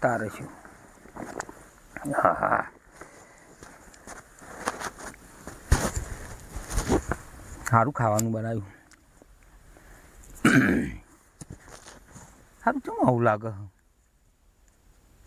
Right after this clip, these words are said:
આજ ખાવામાં કઈ મિસ્ટેક થઈ? શું ધૂણાઈ ગયું એવું કેમ લાગે આજે?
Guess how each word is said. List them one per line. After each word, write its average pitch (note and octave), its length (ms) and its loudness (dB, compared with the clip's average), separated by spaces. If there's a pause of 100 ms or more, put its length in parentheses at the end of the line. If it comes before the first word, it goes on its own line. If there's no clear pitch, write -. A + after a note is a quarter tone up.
(360)
આજ G3+ 60 2
ખાવામાં B2+ 380 4
કઈ G3+ 140 4
મિસ્ટેક F3+ 400 4
થઈ? B3 220 4
શું F#4 160 -4
ધૂણાઈ D3 300 6
ગયું F#3+ 220 0
એવું C4 180 2
કેમ F4+ 160 -2
લાગે C#3 260 2
આજે? A2+ 300 -8